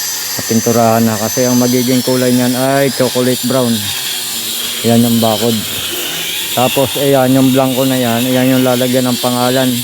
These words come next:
Stainless yung ilalagay dyan. Kaya merong abang na ilaw para sa gabi maliwanag. Ayan, oh, nagga-grinder siya. Pagka na-grinder, titik-tikin niya na yan.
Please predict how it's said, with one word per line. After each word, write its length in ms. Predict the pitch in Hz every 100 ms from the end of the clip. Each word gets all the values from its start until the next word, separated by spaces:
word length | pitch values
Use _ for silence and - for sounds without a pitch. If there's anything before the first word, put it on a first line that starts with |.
| - - - - - - -
Stainless 540 | 120 - 135 131 131 143
yung 100 | 139
ilalagay 560 | 139 131 127 127 131 127
dyan. 160 | 131
Kaya 240 | 123 127 127
merong 320 | 127 127 127
abang 240 | 123 127 127
na 80 | 123
ilaw 320 | 123 120 123 113
para 240 | 120 117
sa 80 | 123 123
gabi 260 | 123 120
maliwanag. 640 | 117 117 120 117 117 117 113 107 - - - - - - - - - -
Ayan, 160 | 110
oh, 100 | 104 101
nagga-grinder 680 | 104 117 110 120 117 117 117
siya. 180 | 107 123 107 - - - - - - - -
Pagka 340 | - 110 131 131
na-grinder, 560 | 131 135 135 127 127 120
titik-tikin 680 | - 117 120 - 120 127 123
niya 80 | 123
na 80 | 123
yan. 220 | 127 127